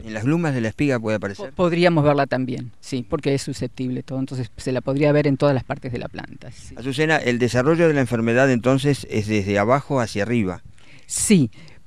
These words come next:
Speaker 2: Eh, lo vemos desde abajo hacia vi-, arriba, y ahí entonces tenemos que ver cómo, dónde, primer cosa, bueno, ¿dónde estaba el patógeno? ¿Dónde están el, el hongo? ¿De dónde viene? ¿O cómo infecta la planta? Bueno, parece ser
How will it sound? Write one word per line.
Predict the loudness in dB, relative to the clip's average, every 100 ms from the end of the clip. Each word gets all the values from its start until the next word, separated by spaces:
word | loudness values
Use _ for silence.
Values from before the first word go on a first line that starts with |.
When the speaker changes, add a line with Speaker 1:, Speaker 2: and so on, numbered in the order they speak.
| -2
Speaker 2:
Eh, | 4 6 8
lo | 8
vemos | 8 6 6
desde | 6
abajo | 6 6 2
hacia | 2 2
vi-, | 0
arriba, | -2 -2 0 0
y | 4
ahí | 4 4
entonces | 2 2
tenemos | 4 4 6
que |
ver | 6 6 4 -8 -20 6
cómo, | 8 8 6
dónde, | 6 6 4
primer | 4 4 4 6
cosa, | 4 4 2
bueno, | 2 2 -2
¿dónde | -2 0 2 2
estaba | 4 4 6 2
el | 0 0
patógeno? | 0 0 -2 0 0 0 -2 -8 2
¿Dónde | 4 6 4
están | 6 4 6 2
el, | 2 2
el | 4 6
hongo? | 6 6 4
¿De | 4
dónde | 4 6 6
viene? | 6 6 2 -2 -12 -2
¿O | 0
cómo | 6 6 6
infecta | 4 2 2 -4
la | -4
planta? | -6 -8 -4
Bueno, | -2 -2 0
parece | 0 2 2
ser | 6 4